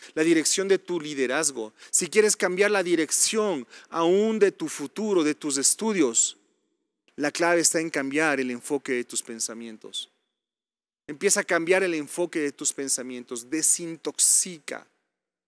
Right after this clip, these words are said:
tu mente. Rechaza y reemplázalos. Esto es importante entender en este día.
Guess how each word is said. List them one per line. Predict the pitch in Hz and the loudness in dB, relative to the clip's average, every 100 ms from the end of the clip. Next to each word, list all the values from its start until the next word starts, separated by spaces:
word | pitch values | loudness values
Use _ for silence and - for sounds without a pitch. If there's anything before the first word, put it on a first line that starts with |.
| _ - | _ -12
tu | 143 | -8
mente. | 143 143 127 101 _ _ _ _ _ _ _ _ _ _ _ _ _ _ _ - | -6 -8 -8 -12 _ _ _ _ _ _ _ _ _ _ _ _ _ _ _ -18
Rechaza | - - 151 - 180 170 160 151 113 _ _ _ _ _ _ _ _ _ - | -8 -4 -4 -2 -2 2 2 0 -4 _ _ _ _ _ _ _ _ _ -16
y | 139 | -10
reemplázalos. | 139 131 151 151 127 139 107 113 - - _ _ _ _ _ _ _ | -10 -8 -8 -2 -2 -2 -10 -16 -16 -16 _ _ _ _ _ _ _
Esto | 143 - | 0 4
es | 190 | 4
importante | 208 180 170 185 196 185 | 2 0 0 0 2 2
entender | 175 160 156 170 | 2 0 2 2
en | 160 | 2
este | 156 - 147 | 0 0 0
día. | 151 127 | -2 -4